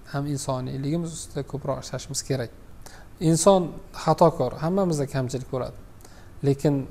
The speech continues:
ba'zi kamchilik, xatolar kichkina bo'ladi, hayotimizga katta ta'sir qilmaydigan. Ba'zi xatolar esa juda katta bo'ladiki, hayotimizni relsdan chiqarib yuboradigan. Ayniqsa, erkak kishida bu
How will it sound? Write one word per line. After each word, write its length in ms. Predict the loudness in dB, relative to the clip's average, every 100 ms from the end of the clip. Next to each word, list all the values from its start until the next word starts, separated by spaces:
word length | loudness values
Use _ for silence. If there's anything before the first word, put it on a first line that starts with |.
| -2 6
ba'zi 260 | 6 6 0
kamchilik, 460 | -2 -2 -4 -2
xatolar 380 | -2 0 0 -2
kichkina 340 | -6 -2 0 2
bo'ladi, 260 | 0 0 -4 -8 -14 -16 -16 -2
hayotimizga 480 | -2 0 -4 -4 -2
katta 220 | -4 -4 -2
ta'sir 300 | -2 -2 -4
qilmaydigan. 440 | -4 -6 -6 -6 -8 -16 -18 -16 -16 -16 0
Ba'zi 300 | 6 6 6 0
xatolar 380 | 0 0 -2 -2
esa 160 | -4 -2
juda 180 | -2 -2
katta 220 | -6 -6 -6
bo'ladiki, 400 | -4 -8 -10 -10 -10 -10 -4
hayotimizni 540 | -2 -2 -2 -4 0 0
relsdan 340 | 0 -2 -6
chiqarib 220 | -4 -6 -4
yuboradigan. 420 | -6 -6 -8 -8 -14 -16 -16 -6
Ayniqsa, 300 | -2 -2 -2 -4
erkak 260 | -2 -4 -4
kishida 220 | -6 -4
bu 100 | -4